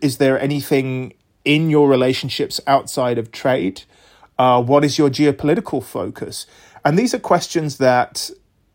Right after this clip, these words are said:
we can't answer. I think it's fair to say that the U K has done extremely well in terms of sending trade missions out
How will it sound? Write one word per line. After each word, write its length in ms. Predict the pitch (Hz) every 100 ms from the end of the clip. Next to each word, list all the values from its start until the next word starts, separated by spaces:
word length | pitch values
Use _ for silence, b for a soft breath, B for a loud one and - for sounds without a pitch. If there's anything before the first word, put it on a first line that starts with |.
| _
we 220 | - 135 139
can't 320 | - 120 120
answer. 580 | 120 120 98 101 - - _ _ _ - _
I 60 | -
think 220 | - 254
it's 120 | 208
fair 160 | - 170
to 100 | 165
say 200 | - 131
that 140 | 131
the 60 | 131
U 100 | 135
K 160 | 135 127
has 140 | 117
done 120 | 127
extremely 640 | 120 - - 151 156 160
well 300 | 139 123 117
in 100 | 120
terms 280 | 113 127 110
of 60 | 107
sending 300 | - 117 113
trade 320 | - 120 117
missions 320 | 117 - 110
out 340 | 110 107 -